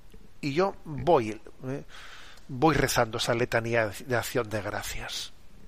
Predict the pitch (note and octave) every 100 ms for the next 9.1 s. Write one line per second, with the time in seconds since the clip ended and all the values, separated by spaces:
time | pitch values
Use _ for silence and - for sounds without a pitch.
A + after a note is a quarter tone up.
0 | - - - - - - - - - C#3
1 | C3+ D#3 C#3+ C3+ A#2+ - - - - -
2 | - - - D#3 F3+ - - - - -
3 | - A#2 A#2+ G#2 C#3+ - - F3+ G3 -
4 | - - - - B2 - B2 A#2 C3 F3+
5 | F3 C3 - A2 - D3+ C3 C3+ B2+ G2+
6 | F#2+ - - D#3+ A3+ - - - - G3+
7 | G3+ G3 G3+ - E3 G#3+ - - - -
8 | C3 A2+ B2 E3 - F3 D#3+ E3+ D3+ -
9 | D3